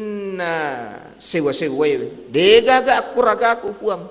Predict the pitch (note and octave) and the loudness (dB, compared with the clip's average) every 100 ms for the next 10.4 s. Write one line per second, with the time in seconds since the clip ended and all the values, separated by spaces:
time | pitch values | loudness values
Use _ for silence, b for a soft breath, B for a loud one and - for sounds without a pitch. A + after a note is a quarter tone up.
0 | B B B - F#3+ A3+ A#3 G#3 - A#3 | B B B -2 2 2 2 2 4 4
1 | A3+ F#3+ F#3+ G#3 G#3+ G#3 G3 F#3 - - | 4 2 4 4 4 2 -4 -4 -4 0
2 | F#3+ A3 A#3 A3 F#3+ G3 F3+ E3+ E3 F#3 | 0 4 2 2 -2 0 -2 -2 -2 -2
3 | G3+ G#3+ B3 C4 C4+ D4+ E4+ A#3+ - - | -4 -4 -4 -4 -6 -6 -6 -8 -10 -10
4 | F#3+ - F3+ F3 E3+ F#3 F3+ E3 D#3 D#3+ | -10 -6 -6 -4 -2 -4 -6 -6 -6 -6
5 | D3+ D#3+ E3 D#3+ D3+ G#3 G#3 D3+ E3 D#3+ | 0 2 2 0 -2 0 0 -2 -2 -10
6 | - B B F3+ - - - - - G#3 | -14 B B -4 -4 -8 -20 -14 -8 -6
7 | - D#3+ D3+ C3+ C#3+ D3+ - - - - | -4 -4 -4 -2 -2 -2 -4 -12 -16 -20
8 | - b b b C#3 - E3+ F#3 F3 D#3 | -20 b b b -4 2 2 4 0 0
9 | E3 E3 D3+ - D#3+ E3+ E3+ E3+ D#3 D3+ | 0 0 -2 -2 0 0 -2 -2 0 2
10 | A#3+ G4+ - | 2 2 -4